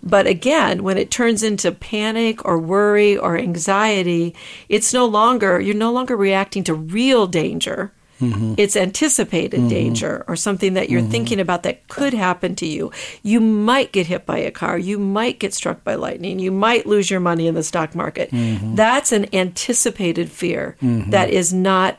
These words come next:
Speaker 1: it doesn't help us in any
Speaker 2: Mm-hmm.
Speaker 1: way.
Speaker 2: In fact, it's ungodly.
Speaker 1: Right, because God says what? We all know that verse. What? He hasn't given us a spirit of fear,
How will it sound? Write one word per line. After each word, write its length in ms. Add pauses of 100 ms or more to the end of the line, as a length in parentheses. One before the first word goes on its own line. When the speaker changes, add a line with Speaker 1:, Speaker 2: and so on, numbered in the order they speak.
Speaker 1:
it 100
doesn't 280
help 300
us 200
in 80
any 220
Speaker 2:
Mm-hmm. 100
Speaker 1:
way. 280 (380)
Speaker 2:
In 80
fact, 300
it's 160
ungodly. 560 (500)
Speaker 1:
Right, 320
because 300
God 260
says 280
what? 340 (120)
We 180
all 180
know 140
that 200
verse. 360
What? 180
He 80
hasn't 240
given 280
us 200
a 40
spirit 380
of 100
fear, 440